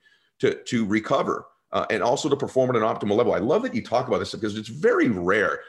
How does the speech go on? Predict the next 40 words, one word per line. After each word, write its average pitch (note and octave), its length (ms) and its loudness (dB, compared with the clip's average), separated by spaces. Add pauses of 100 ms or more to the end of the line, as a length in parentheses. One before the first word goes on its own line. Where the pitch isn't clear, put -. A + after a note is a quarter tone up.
(220)
I'm E3+ 120 0
listening B3+ 280 2
to C3 40 4
you, B2+ 40 6
I'm B2 80 2
thinking, A#2+ 360 -2 (360)
were C#3+ 140 2
you F#4 180 6
a - 20 4
little A4 240 4
bit, - 920 -4
pu-, - 240 -6
pun B3 200 2
intended, F3 680 2 (400)
fish - 360 0
out F#3 180 2
of E3 120 2
a D#3 40 6
water C#3 540 4 (100)
in C#3 100 2
the A#2 80 0
seals, C#3+ 500 2
the C#3 80 4
way C3 160 4
you D3+ 220 0
talk C3+ 360 0
and D3+ 160 -2
think C3+ 340 -2
around B2+ 280 2
the B2+ 100 4
other B2+ 220 4
guys? B2 420 2
Not G#3 240 2
every F#3 320 4
dude D#3+ 240 6
I C#3 140 2
know D3+ 240 6
is B2+ 140 4
like D3+ 320 2
you. A#2+ 420 4